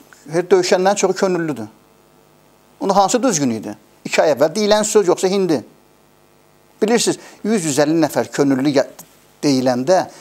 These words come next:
millət pərt oldu. Axı biz çoxuyduq axı. Niyə bizə belə deyirsiniz? Bu da ikinci. Üçüncü səfər başladı müharibə. Rusiyanın, Kremlin əmri ilə. Biz başladıq müharibəyə.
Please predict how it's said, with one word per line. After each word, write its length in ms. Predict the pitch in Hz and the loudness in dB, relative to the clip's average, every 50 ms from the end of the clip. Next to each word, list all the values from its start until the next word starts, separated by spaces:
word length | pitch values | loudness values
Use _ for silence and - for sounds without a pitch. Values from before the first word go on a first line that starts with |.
| - - - | -20 -6 -2
millət 260 | 147 143 135 160 156 - - | -2 0 0 0 -2 -2 -2
pərt 240 | 156 143 - - | -2 -2 -2 -6
oldu. 180 | 117 101 - - - | -10 -12 -10 -10 -12
Axı 180 | - - 139 | -10 -10 -8
biz 100 | 139 - - - | -8 -8 -6 -6
çoxuyduq 400 | 139 - - 165 139 131 107 104 | -6 -2 -2 -2 -2 -2 -4 -6
axı. 200 | - - - - - _ _ _ _ _ _ _ _ _ _ _ | -10 -16 -20 -20 -20 _ _ _ _ _ _ _ _ _ _ _
Niyə 140 | 151 156 165 | -2 0 0
bizə 160 | 165 160 170 | 0 0 0
belə 200 | 127 117 120 113 | 0 0 -2 -2
deyirsiniz? 500 | 107 110 104 98 - - - - - - - _ _ _ _ _ _ _ _ - - - _ _ _ | -4 -8 -12 -12 -14 -14 -14 -16 -18 -20 -20 _ _ _ _ _ _ _ _ -20 -20 -20 _ _ _
Bu 100 | - 202 | -4 -2
da 40 | 202 | -2
ikinci. 420 | 175 - - 135 113 98 95 - - - _ _ _ _ _ _ _ _ _ _ - - - - - - - - - - - - - - - - - _ _ _ _ _ _ _ _ _ _ _ | -2 -2 -4 -4 -4 -6 -8 -10 -14 -18 _ _ _ _ _ _ _ _ _ _ -20 -20 -20 -20 -20 -20 -20 -20 -20 -20 -20 -20 -20 -20 -20 -20 -20 _ _ _ _ _ _ _ _ _ _ _
Üçüncü 320 | 190 - - 208 214 254 | -2 0 2 2 2 2
səfər 400 | - - 226 202 - 214 226 220 208 | 2 2 2 2 4 2 2 2 0
başladı 500 | 190 175 - - 180 160 151 156 180 208 226 196 156 - - _ _ _ _ _ _ _ | 0 -2 0 0 0 2 2 2 2 2 0 -4 -8 -12 -18 _ _ _ _ _ _ _
müharibə. 480 | 180 160 151 147 131 123 110 104 101 98 - - _ _ _ _ _ - 262 - - 208 | 0 2 2 2 0 0 -2 -4 -6 -8 -10 -16 _ _ _ _ _ -20 -20 -18 -10 -2
Rusiyanın, 680 | 196 226 247 - - 196 175 175 185 208 208 190 160 143 - - | 0 0 2 2 2 2 2 2 0 -2 -4 -6 -10 -12 -14 -4
Kremlin 420 | - 180 180 170 160 180 196 202 190 | -2 -2 0 0 -2 -2 -4 -6 -4
əmri 340 | - 165 151 139 131 131 117 | -2 -2 0 0 -2 -2 -4
ilə. 160 | 104 101 95 101 - _ _ | -6 -10 -12 -16 -20 _ _
Biz 140 | - 208 180 180 | -6 -4 -2 -2
başladıq 360 | 156 - - 151 170 156 143 | -4 -4 -4 -4 -2 -2 -2
müharibəyə. 420 | 123 120 113 110 110 110 95 85 | -2 -4 -4 -6 -8 -10 -12 -12